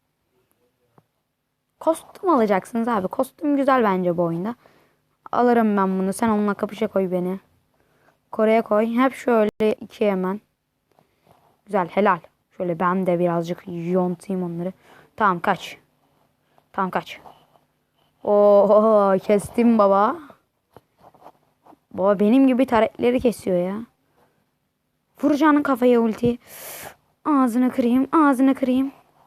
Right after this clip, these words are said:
Kaç Semih, kaç. Uf, Max geldi ya. Çok hızlı ikisi de. Altı, dayanamıyoruz, ölüyoruz. Üç iki. Abi öldük ya. Dördüncü olarak.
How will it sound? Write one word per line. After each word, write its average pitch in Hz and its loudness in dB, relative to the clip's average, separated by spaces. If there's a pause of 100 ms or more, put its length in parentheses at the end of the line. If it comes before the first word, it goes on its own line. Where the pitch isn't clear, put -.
(600)
Kaç 196 -2
Semih, 220 -2
kaç. - -8 (2250)
Uf, - -14
Max 254 -2
geldi 214 2
ya. 190 0 (1200)
Çok 262 -4
hızlı 220 -2
ikisi - -8
de. 214 2
Altı, 233 2
dayanamıyoruz, 262 6
ölüyoruz. 269 6
Üç 269 2
iki. 262 -2 (1080)
Abi 247 0
öldük 302 4
ya. 196 2
Dördüncü 262 4
olarak. 220 0